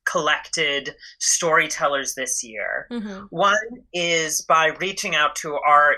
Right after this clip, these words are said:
Speaker 1: incredible pool of, um, human books from previous years of the Human Library. We have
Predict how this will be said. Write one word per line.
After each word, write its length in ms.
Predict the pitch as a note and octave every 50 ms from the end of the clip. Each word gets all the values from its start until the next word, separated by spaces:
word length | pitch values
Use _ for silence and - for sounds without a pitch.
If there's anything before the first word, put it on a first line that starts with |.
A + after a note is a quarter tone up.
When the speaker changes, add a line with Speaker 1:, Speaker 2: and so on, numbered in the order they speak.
| -
Speaker 1:
incredible 640 | E3 E3 D#3+ - - - E3 D#3+ D#3 E3 E3 E3 D#3+ -
pool 600 | - - D3+ C3+ C3 C3 C3 C3 B2+ B2+ B2+ _ - _ _ _ _ -
of, 500 | D#3+ D3+ D3 C#3+ C3+ C3 C3 B2+ A#2 _ - - - - _ - C#3+
um, 240 | C#3+ C3+ C3+ B2+ C3+
human 380 | - - F#3 F3 E3 E3+ D#3 C3+
books 600 | C3+ C3+ B2 - - - - - - - - - _
from 400 | - D#3 C#3+ C3+ C3+ B2+ B2+ B2+ _
previous 540 | - - E3+ D#3 D3 D3 C#3+ C#3 C3+ -
years 260 | C#3+ C#3 C3 C3 C3 C3+
of 60 | B2
the 80 | C#3
Human 260 | B2 - - C3 C3+ B2+
Library. 640 | B2+ B2 A#2+ A#2 A2+ C3 B2 A2+ A2+ A2 G#2+ A2+ A2+
We 140 | C3+ C#3 C#3
have 400 | C3 C#3 C#3+ C3+ C3 C3 -